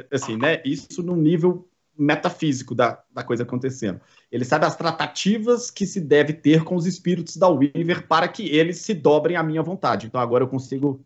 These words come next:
hackear o computador que antes eu não conseguia. É um esforço narrativo nesse sentido, mas,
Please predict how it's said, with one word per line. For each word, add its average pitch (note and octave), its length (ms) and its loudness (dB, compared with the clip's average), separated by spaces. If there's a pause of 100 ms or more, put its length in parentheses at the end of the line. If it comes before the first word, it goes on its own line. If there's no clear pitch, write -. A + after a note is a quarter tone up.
(420)
hackear C3 440 2
o A2 80 2
computador A#2 520 -2
que A#2+ 100 -6
antes A#2+ 140 -6
eu B2 60 -6
não A#2+ 80 -8
conseguia. A#2 580 -16 (500)
É D3 100 2
um G#3+ 160 2
esforço F#3+ 500 2
narrativo C#3 540 0
nesse C3+ 260 -2
sentido, C#3 500 -4 (580)
mas, C#3 540 2